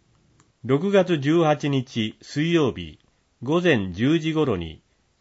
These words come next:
気象庁がJアラート、全国瞬時警報システムを通じて、市内二十五カ所の防災行政無線スピーカーから訓練放送を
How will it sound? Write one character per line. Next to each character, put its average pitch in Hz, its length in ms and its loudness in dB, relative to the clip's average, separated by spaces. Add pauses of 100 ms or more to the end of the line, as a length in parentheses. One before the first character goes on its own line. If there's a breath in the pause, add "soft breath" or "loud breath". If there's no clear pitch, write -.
気 147 140 -2
象 190 260 4
庁 104 340 0
が 85 340 -6
J 165 360 2
ア 160 140 2
ラ 123 180 2
ー - 40 -14
ト、 76 220 -14 (440)
全 170 240 2
国 101 320 -4
瞬 156 260 -2
時 170 180 -2
警 165 240 2
報 156 200 0
シ 160 200 -4
ス - 100 -12
テ 120 120 0
ム 95 140 -2
を 87 80 -6
通 113 260 -2
じ 104 140 -6
て、 92 320 -6 (100)
市 - 240 -2
内 104 360 0
二 165 180 0
十 147 240 2
五 101 160 -6
カ 165 160 -4
所 123 160 -4
の 87 320 -6
防 135 240 0
災 185 320 0
行 156 160 0
政 160 300 -2
無 147 100 0
線 160 220 -2
ス - 140 -16
ピ 160 180 -2
ー 131 60 -8
カ 87 180 -2
ー 82 40 -10
か 82 140 -12
ら 78 220 -10 (280)
訓 170 240 0
練 180 220 2
放 165 200 2
送 107 200 -6
を 82 360 -8